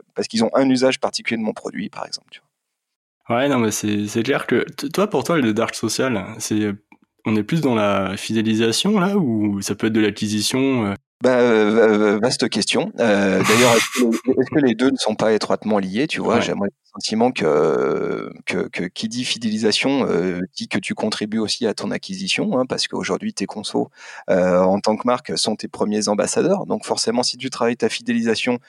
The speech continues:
Speaker 1: tu travailles, euh, aussi, euh, euh, ton bouche à oreille, hein, assez,
Speaker 2: Ouais.
Speaker 1: à, de façon assez simplement.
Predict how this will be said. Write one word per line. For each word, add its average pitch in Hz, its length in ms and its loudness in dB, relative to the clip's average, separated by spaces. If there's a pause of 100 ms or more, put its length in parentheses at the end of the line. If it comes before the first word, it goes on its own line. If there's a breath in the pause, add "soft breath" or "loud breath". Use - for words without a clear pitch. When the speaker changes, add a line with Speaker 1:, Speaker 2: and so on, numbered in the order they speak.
(260 loud breath)
Speaker 1:
tu 151 140 -4
travailles, 117 460 2
euh, 98 200 4 (100)
aussi, 139 420 0
euh, 98 180 6 (380)
euh, 101 60 2
ton 107 160 0
bouche 120 240 -2
à 143 60 4
oreille, 196 300 4
hein, 165 140 2
assez, 113 220 0
Speaker 2:
Ouais. 110 160 2
Speaker 1:
à, 104 80 2
de - 340 -12
façon 107 80 -2
assez 101 180 -4
simplement. 117 500 -2